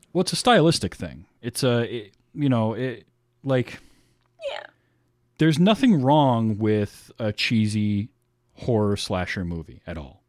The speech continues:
Speaker 1: I don't have a problem with that. What I, where it gets annoying for me is when it's not what I'm expecting, and so I have to temper my expectations and maybe see something again,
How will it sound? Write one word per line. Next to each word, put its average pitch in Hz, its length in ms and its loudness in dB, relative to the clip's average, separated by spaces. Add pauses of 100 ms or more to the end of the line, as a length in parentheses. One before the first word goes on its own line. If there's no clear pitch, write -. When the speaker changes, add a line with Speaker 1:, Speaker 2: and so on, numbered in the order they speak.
Speaker 1:
I 107 100 -2
don't 127 120 4
have 110 100 2
a 95 60 -4
problem 73 300 -14
with 65 140 -20
that. - 200 -20 (680)
What 135 340 2
I, 127 280 2
where 143 280 2
it 135 80 0
gets 135 180 -4
annoying 151 400 4
for 143 160 0
me 123 300 2
is 113 180 -2
when 113 500 0
it's 117 220 -6
not 117 340 2
what 123 120 2
I'm 117 120 4
expecting, 135 920 -2 (340)
and 110 140 -2
so 113 120 0
I 101 60 2
have 110 160 0
to - 100 -20
temper 113 300 -4
my 101 160 -2
expectations 101 760 -6
and 95 80 -2
maybe 87 220 -6
see 92 220 -10
something 90 340 -8
again, 82 380 -6